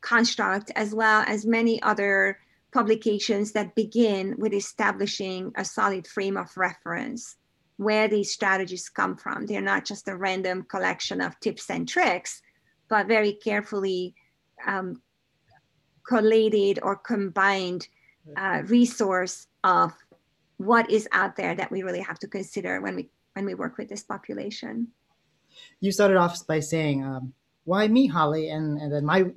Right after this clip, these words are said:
Speaker 2: immediate response was, "Why not you, Andrea?" <laughs> And so, would you tell us about those five theoretical concepts?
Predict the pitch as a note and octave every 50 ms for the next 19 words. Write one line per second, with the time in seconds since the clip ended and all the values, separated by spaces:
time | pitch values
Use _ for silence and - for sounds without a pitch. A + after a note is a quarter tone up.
0 | - - - G3+ G3 G3+ G#3 G3+ G#3 F#3+ E3+ D#3 D#3+ D#3 - - D#3 D3+ D#3+ F3+
1 | G#3 A3 - - - D#3+ D3+ D3 D3 - _ _ _ _ _ E3 E3 F#3+ F#3+ E3+
2 | E3 E3+ G3 G3 - - A#2+ A#2+ A#2+ - - C3 B2+ B2+ B2 A#2+ B2+ C3 C#3 D3
3 | D3 _ _ _ - G#3 - - - - - E3 E3 - - G3+ F3 - _ -
4 | C4+ C#4+ - _ _ _ _ _ _ _ _ - - - A#5 - - _ A#3+ G#3+
5 | A3 G#3 A#3 C4+ C4 A#3 A3 A3+ A#3 A3+ A#3 A3 G#3+ G3 G3 G3 - F#3+ F3+ E3+
6 | F3 - - - D#3+ D#3 D#3+ E3 - F3 D#3 E3 E3 D3+ D3+ D3+ D3 D3 - D3
7 | C#3+ C#3+ - F#3+ F#3+ - - - - -